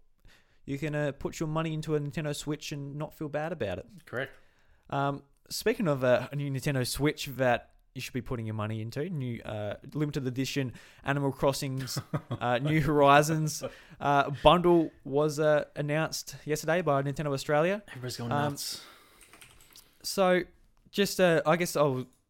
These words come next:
Speaker 1: you've probably already seen it before out there, but if you haven't, it's a very nice themed s-, uh, dock. Uh, it's all coloured in.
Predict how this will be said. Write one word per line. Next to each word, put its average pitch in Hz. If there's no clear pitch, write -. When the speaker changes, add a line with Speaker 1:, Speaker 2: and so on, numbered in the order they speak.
Speaker 1:
you've 139
probably 135
already 113
seen 113
it 117
before 117
out 107
there, 123
but 127
if -
you 123
haven't, 139
it's -
a 139
very 131
nice 117
themed 123
s-, -
uh, 110
dock. 123
Uh, 104
it's -
all 123
coloured 120
in. 123